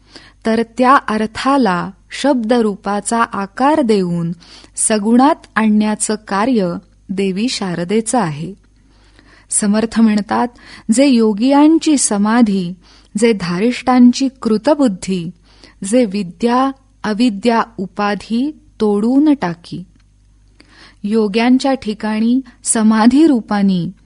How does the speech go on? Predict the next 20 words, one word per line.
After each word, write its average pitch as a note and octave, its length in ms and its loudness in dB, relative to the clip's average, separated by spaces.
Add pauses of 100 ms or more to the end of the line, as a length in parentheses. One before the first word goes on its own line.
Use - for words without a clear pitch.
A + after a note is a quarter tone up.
(340)
तर G3+ 160 -2 (260)
धैर्यवानांच्या G#3 1000 0
ठिकाणी G3 640 -2 (360)
निश्चयी C4 640 0
बुद्धीच्या A3+ 680 -2
रूपाने F#3+ 560 -4
राहून F3+ 440 0 (500)
विद्या A3 580 0 (100)
आणि A3+ 260 0
अविद्येचे G#3+ 760 -2
द्वैत G3 520 -4
संपवून G3 680 -2 (560)
जी A3 140 -2
साधकाला G#3+ 880 -2 (380)
मूळ B3+ 380 6
स्वरूपात A3 640 -4 (380)
लीन C4+ 420 2
करते F3+ 520 -4 (360)
तीच C4+ 340 -2
शारदा G3+ 680 -4